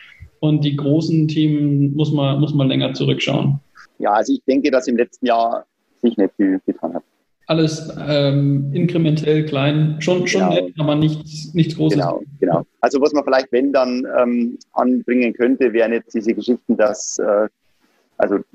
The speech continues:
Speaker 2: es ist ganz spannend, dass eigentlich im letzten Jahr sich da parallel ein paar Sachen entwickelt haben mit dieser Leitungsinnenverlegung. Das war so eines der, der Hauptthemen letztes Jahr.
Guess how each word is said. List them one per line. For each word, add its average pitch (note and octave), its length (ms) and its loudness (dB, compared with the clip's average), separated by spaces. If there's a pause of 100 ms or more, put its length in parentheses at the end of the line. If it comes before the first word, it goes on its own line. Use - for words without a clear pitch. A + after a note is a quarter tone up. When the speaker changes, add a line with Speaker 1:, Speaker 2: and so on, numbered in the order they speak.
(180)
Speaker 2:
es - 140 -8
ist A#2 120 -2
ganz G#2+ 160 2
spannend, A2+ 280 0
dass A2 120 -6
eigentlich A2+ 200 0
im A2+ 80 0
letzten - 320 -2
Jahr A#2 240 2
sich B2 200 -12
da A#2 80 2
parallel A2+ 360 0
ein B2+ 100 2
paar A2 140 0
Sachen A#2+ 240 -4
entwickelt A#2+ 300 -4
haben A#2+ 120 2
mit A2 140 -2
dieser G#2 280 0
Leitungsinnenverlegung. C3 1300 0
Das - 140 -8
war A2+ 140 2
so A#2+ 100 -2
eines A#2 280 -2
der, A2 340 0
der G#2+ 100 -14
Hauptthemen A#2 480 0
letztes - 360 -6
Jahr. B2 340 0